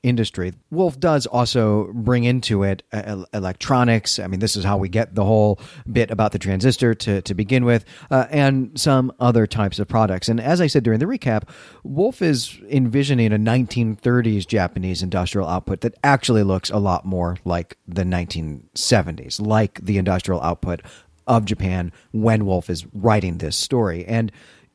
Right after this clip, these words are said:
in addition to that, Wolfe uses some language about Germany conquering the world with its industrial products since it failed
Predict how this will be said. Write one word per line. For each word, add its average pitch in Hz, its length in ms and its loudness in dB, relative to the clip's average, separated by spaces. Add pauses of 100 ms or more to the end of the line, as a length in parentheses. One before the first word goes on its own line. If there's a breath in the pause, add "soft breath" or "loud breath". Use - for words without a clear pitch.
in 147 100 4
addition 143 380 2
to 110 80 2
that, 92 260 -2
Wolfe 127 300 0 (160)
uses 123 400 0
some 139 120 0
language 156 380 2
about 110 320 0
Germany 127 400 0
conquering 143 720 0
the 113 100 2
world 107 400 0
with 107 240 -4
its 101 140 -4
industrial 104 640 0
products 101 560 0 (240 loud breath)
since - 260 0
it - 160 2
failed 120 480 2